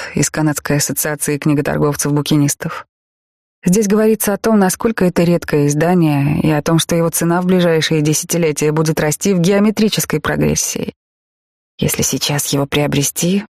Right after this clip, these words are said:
благосклонность начальства библиотеки обеспечена, поверьте".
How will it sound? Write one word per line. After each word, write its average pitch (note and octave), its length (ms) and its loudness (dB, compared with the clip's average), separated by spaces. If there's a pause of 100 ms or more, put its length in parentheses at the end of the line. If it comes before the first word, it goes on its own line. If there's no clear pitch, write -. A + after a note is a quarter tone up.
(140)
благосклонность A3+ 760 2
начальства F3 600 0
библиотеки F3 640 2
обеспечена, C#3+ 680 -2
поверьте". D#3+ 560 0